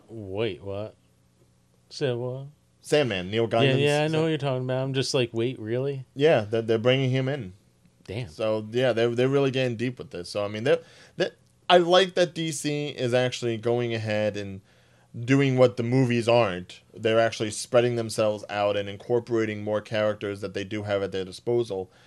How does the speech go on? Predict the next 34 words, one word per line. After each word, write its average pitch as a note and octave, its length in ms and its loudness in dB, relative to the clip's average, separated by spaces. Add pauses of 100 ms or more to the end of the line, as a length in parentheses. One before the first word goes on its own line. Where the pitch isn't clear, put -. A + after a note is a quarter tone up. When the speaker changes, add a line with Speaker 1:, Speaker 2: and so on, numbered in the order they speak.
(220)
Speaker 2:
as G#2+ 140 -2
opposed G#2+ 400 0
to G#2+ 60 -16
just G#2 220 -10
relying G#2 600 -2
on F#2+ 220 -8
the, F#2+ 280 -4
the G2 100 -6
old G2 200 -4
standards. - 640 -10 (680)
So F2+ 400 -2
the F2+ 120 -6
fact A2 300 -2
that G#2+ 100 -6
they're G#2+ 160 0
bringing G#2 400 -6
in G2+ 160 -8
the F#2+ 80 -6
Watchmen, F2+ 480 -6
the F2+ 80 -8
fact G#2+ 300 -4
that A#2 100 -6
they're A2 100 0
bringing G#2 400 -4
in G2 160 -10
Sandman, F2+ 640 -8
and F2+ 140 -10
they're F#2 80 -6
trying G2+ 320 -6
to G2 160 -8
integrate G2 500 -8
everything F#2 560 -10
and F#2 140 -12
make F#2+ 220 -10